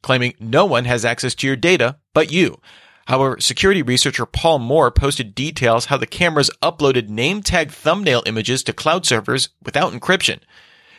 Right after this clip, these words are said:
Eufy says video footage and facial recognition are processed and stored locally,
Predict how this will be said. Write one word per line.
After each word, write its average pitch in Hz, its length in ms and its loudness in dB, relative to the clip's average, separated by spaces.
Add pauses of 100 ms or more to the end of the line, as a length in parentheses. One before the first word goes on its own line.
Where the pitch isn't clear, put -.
Eufy 120 260 0
says 110 260 2
video 131 280 2
footage 113 400 -2
and 151 200 -2
facial 160 280 2
recognition 127 600 -2 (120)
are 135 260 2
processed 123 540 2
and 113 120 -6
stored 95 280 -4
locally, 135 480 -2